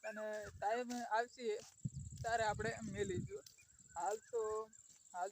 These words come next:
છેલ્લા આપણે વીસ પચીસ જેવા મેલ્યા છે, નકે એક લાખ કે વીસ હજાર મેલ્યા અમે વીડિયા. એ મેં જે ટ્રાય જોયું નહીં આપણે, પણ જોઈશું કાલ બાલ. એટલે એક આઈ ડી અમારે,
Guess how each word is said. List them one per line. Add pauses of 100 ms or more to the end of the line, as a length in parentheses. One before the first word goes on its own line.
છેલ્લા
આપણે (680)
વીસ
પચીસ
જેવા
મેલ્યા
છે, (880)
નકે
એક
લાખ (680)
કે (140)
વીસ (160)
હજાર (200)
મેલ્યા
અમે
વીડિયા. (260)
એ
મેં
જે
ટ્રાય
જોયું
નહીં
આપણે, (720)
પણ
જોઈશું
કાલ
બાલ. (1040)
એટલે (100)
એક
આઈ
ડી
અમારે,